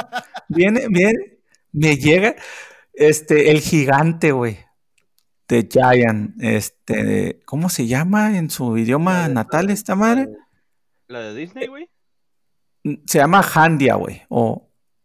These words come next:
Speaker 2: sí, Handia, creo. Eh, no, güey, es, es película vasca, güey, española,
Speaker 3: No,
Speaker 2: güey.
Speaker 3: no, ni idea, güey.
Speaker 2: No la veas, güey, no, no vale tanto la pena. Este, tiene muy buena fo-, fotografía, eh,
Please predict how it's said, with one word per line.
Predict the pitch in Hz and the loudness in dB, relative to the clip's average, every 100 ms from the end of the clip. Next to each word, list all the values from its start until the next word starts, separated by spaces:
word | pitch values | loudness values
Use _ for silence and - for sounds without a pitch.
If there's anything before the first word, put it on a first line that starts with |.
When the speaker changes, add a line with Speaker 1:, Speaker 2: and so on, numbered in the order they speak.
| _ _ _ _ _ _ _ - | _ _ _ _ _ _ _ -4
Speaker 2:
sí, | 165 147 | -2 -2
Handia, | - 127 123 104 | -2 -4 -4 -8
creo. | 117 107 - _ - - - _ | -8 -8 -10 _ -20 -20 -20 _
Eh, | - 147 | -4 0
no, | 151 156 196 | 4 4 4
güey, | 185 160 | 4 4
es, | 147 147 | 2 0
es | 131 | -4
película | - 175 175 196 180 | -4 -4 -2 2 4
vasca, | 123 123 - - | 4 0 -2 0
güey, | 156 127 107 _ _ _ _ _ _ | 0 0 -6 _ _ _ _ _ _
española, | 139 - 139 123 135 143 | -8 -2 0 2 4 2
Speaker 3:
No, | |
Speaker 2:
güey. | 123 107 | 0 -6
Speaker 3:
no, | 107 | -14
ni | 107 | -20
idea, | 101 107 | -20 -20
güey. | 107 107 _ _ _ _ _ _ _ - | -20 -20 _ _ _ _ _ _ _ 2
Speaker 2:
No | 233 | 4
la | 285 | 6
veas, | 254 226 | 6 6
güey, | 151 135 | 4 2
no, | 143 147 | 2 2
no | 139 | 2
vale | 139 | 2
tanto | 135 127 131 | 0 -2 -2
la | 120 | -2
pena. | 110 98 - - - _ - | -4 -10 -16 -20 -20 _ 0
Este, | 131 127 - 139 127 127 | 2 2 0 2 2 2
tiene | - 175 202 | 0 2 4
muy | 180 165 175 | 2 2 2
buena | 190 190 | 4 4
fo-, | 180 156 - 139 | 2 -2 -4 -2
fotografía, | 143 131 131 113 - 185 208 208 208 - - | 0 4 4 2 0 0 4 4 2 -4 -12
eh, | - | -12